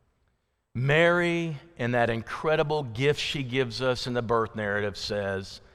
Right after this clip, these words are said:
"Store it in your heart till you can await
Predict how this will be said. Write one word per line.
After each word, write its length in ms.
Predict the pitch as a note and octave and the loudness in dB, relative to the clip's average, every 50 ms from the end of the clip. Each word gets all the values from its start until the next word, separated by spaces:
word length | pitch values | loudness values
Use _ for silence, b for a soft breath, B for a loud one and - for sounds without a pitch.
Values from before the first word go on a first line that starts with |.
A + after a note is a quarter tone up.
| b b b b b b b b b b b b _ _ _ | b b b b b b b b b b b b _ _ _
"Store 520 | - - - - - F#3 E3 D#3+ E3 D#3+ D#3 | -8 -4 -4 -4 -2 0 0 0 2 2 2
it 60 | D3+ | 0
in 100 | D#3 C#3+ | 0 0
your 180 | C#3+ C#3 B2+ A2+ | 0 0 0 0
heart 360 | A#2 A#2 A2 G2 F2 F#2+ - - - _ _ _ _ _ _ _ _ _ _ _ _ _ _ _ _ _ _ _ _ _ _ _ _ _ _ _ _ _ _ _ - | 0 0 0 0 0 -4 -6 -14 -20 _ _ _ _ _ _ _ _ _ _ _ _ _ _ _ _ _ _ _ _ _ _ _ _ _ _ _ _ _ _ _ -10
till 160 | - D3 B2+ | -4 -4 -2
you 200 | A#2 B2 B2+ B2+ | -2 -2 -4 -6
can 160 | - C3+ A#2 | -4 -4 -4
await 560 | G#2+ G#2 G#2+ A2+ A2+ A2+ A#2 B2 A#2+ - - | -4 -2 -2 0 0 0 0 -2 -4 -8 -18